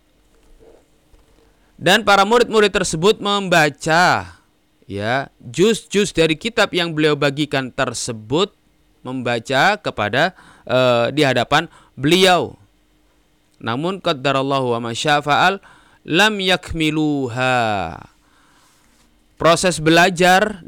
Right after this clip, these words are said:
ya, belajar kitab As-Sahihain, beberapa juz dari kitab-kitab Sunan Abu Dawud, Sunan Nasa'i, Muwatta Imam Malik ini tadi, qaddarallahu wa ma syaa fa'al, belum apa?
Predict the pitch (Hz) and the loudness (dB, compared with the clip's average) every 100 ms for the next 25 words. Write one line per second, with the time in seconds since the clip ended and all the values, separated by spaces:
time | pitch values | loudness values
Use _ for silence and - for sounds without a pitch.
0 | - _ _ _ _ _ _ _ 123 151 | -20 _ _ _ _ _ _ _ 0 2
1 | 185 - 143 160 175 165 180 - 175 175 | 2 0 -2 2 2 2 -2 0 -2 0
2 | 165 147 143 143 135 131 - 143 160 160 | 0 -2 -2 -6 -4 -6 -2 0 2 0
3 | 165 156 151 139 156 151 165 156 143 156 | -4 -2 -2 2 2 4 2 0 0 -2
4 | - 143 139 160 151 143 139 143 131 147 | 0 0 0 -2 0 -2 0 -2 0 0
5 | 135 - 131 135 127 127 135 160 156 160 | 0 -2 -2 -4 0 0 2 -2 -4 -6
6 | 147 143 135 123 - 156 160 165 170 - | -4 -4 -4 -4 0 2 2 -2 -6 -10
7 | _ _ - _ 127 160 143 135 147 135 | _ _ -20 _ 0 0 2 2 2 0
8 | 139 156 156 151 151 143 143 175 180 - | 2 2 2 0 0 -2 0 -2 -2 -4
9 | 147 127 131 127 120 120 120 110 107 104 | -6 -4 -4 -4 -4 -4 -2 -4 -6 -8
10 | 123 107 127 123 123 131 113 127 | -8 -4 -4 -2 -4 -4 -4 -6